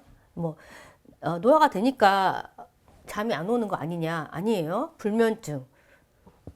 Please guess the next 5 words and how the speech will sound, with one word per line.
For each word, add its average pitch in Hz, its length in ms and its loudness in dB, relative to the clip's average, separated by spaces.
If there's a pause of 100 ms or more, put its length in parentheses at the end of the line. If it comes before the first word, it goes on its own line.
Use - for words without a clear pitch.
(320)
또 381 320 2 (540)
식욕 - 380 -2
부진, 247 340 -2 (1000)
체중 294 320 0
감소. 143 420 -10